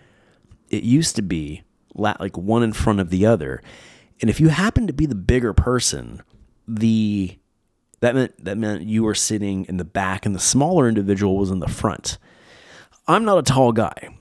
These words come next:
so on rare occasion, though, I would ride with somebody shorter than me. I would be the back, and let me tell you, they sit, like, in between your legs. So herky-jerky, like, stopping and braking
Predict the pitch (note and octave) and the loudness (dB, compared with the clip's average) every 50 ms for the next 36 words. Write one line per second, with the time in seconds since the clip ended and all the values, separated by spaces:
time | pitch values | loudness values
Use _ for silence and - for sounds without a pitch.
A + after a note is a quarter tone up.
0 | _ - - - C3 B2 A#2+ A2+ A2 - A2+ A2 A2 A2 B2+ B2+ C#3+ D3+ C#3 C3 | _ -2 0 2 4 4 4 4 2 0 -2 -4 -2 0 0 2 2 2 2 2
1 | - E3 F3+ A#3 A3 E3 B2+ G2+ F#2 F2+ E2+ D#2+ D2+ D2+ - - - G2+ G#2 G#2+ | 2 2 2 2 2 2 2 2 2 0 -2 -2 -2 -4 -6 -6 -4 -4 0 2
2 | B2+ C3+ D3 C3+ B2+ A#2+ A2+ A#2 A2+ G#2+ - - - A2 G#2 F#2+ F#2 - - C#3 | 4 4 4 4 2 2 2 2 0 -2 -2 0 0 0 0 0 -2 0 2 4
3 | C#3 C#3+ B2+ G#2 F#2 F#2 F#2+ F2+ E2 D#2+ - _ _ - F#2 A2+ C3+ C#3+ B2+ F#2+ | 4 4 2 2 0 -4 -6 -6 -6 -8 -12 _ _ -2 2 4 4 2 2 0
4 | G#2 G2 F#2 F2 D#2 - - - - - - - - - G2+ G#2+ A2+ C3 B2+ - | -2 -2 -2 -4 -6 -6 -8 -8 -12 -14 -16 -16 -10 -4 -2 2 2 2 2 2
5 | - D3+ F#3 F3+ - - - - - _ _ _ _ - - G2 - - - G2+ | 0 2 2 2 0 0 -4 -12 -20 _ _ _ _ -8 -6 -4 -4 -2 -2 -2
6 | A2+ - - A2 G#2 F#2+ E2+ - - A2+ A2+ A2+ A#2 A2 - - - B2 B2 A2+ | -2 -4 -6 -8 -8 -8 -8 -6 -2 0 2 2 2 2 2 2 4 4 2 2
7 | G#2 F#2+ F2+ F#2 G2+ E2+ - - - - - - - - - - A2+ A2 G#2+ G#2 | 2 0 0 0 -2 -2 -6 -10 -10 -8 -8 -6 -6 -4 -4 -2 -2 0 0 -2
8 | G2 G#2+ - - D3+ D#3 - - E3 C#3 A#2 - B2+ B2 C3 - - B2+ A#2+ A2 | -2 0 2 2 2 0 0 -6 -10 -8 -4 -2 -2 -2 -2 -2 -4 -4 -4 -4
9 | G2+ D#2 E2 D#2 - - - - - - - - G#2+ A#2 C3 - C#3+ C#3 C3+ A#2 | -8 -10 -14 -14 -12 -8 -2 -2 -2 0 0 -2 -2 -2 0 0 0 0 0 0
10 | G#2 G2 G2+ G#2+ A#2+ - - C#3+ D3 D#3 D#3 | 0 -2 -2 -2 -4 -2 -4 -4 -4 -4 -6